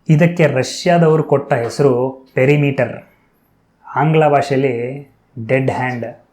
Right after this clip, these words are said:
ರಷ್ಯಾ ಭಾಷೆಯಲ್ಲಿ ಮರ್ತವಾಯ ರೂಕ. ಇದು ಹೇಗೆ ವರ್ಕ್ ಆಗುತ್ತೆ ಅಂತ ನಿಖರವಾಗಿ ಹೇಳೋದು ಯಾರ ಕೈಯಿಂದನೂ ಸಾಧ್ಯ ಇಲ್ಲ.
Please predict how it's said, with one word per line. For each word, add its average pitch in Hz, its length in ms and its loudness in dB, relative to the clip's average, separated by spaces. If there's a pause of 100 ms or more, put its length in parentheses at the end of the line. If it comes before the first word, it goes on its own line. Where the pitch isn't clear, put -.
(160)
ರಷ್ಯಾ 123 420 0
ಭಾಷೆಯಲ್ಲಿ 127 600 -2
ಮರ್ತವಾಯ 131 800 -2 (240)
ರೂಕ. 131 380 0 (1300)
ಇದು 147 140 4
ಹೇಗೆ 196 220 6
ವರ್ಕ್ 165 240 4
ಆಗುತ್ತೆ 151 300 2
ಅಂತ 143 200 -2
ನಿಖರವಾಗಿ 147 640 2
ಹೇಳೋದು 135 440 2
ಯಾರ 117 320 2
ಕೈಯಿಂದನೂ 135 500 0
ಸಾಧ್ಯ 120 380 -4
ಇಲ್ಲ. 113 380 -8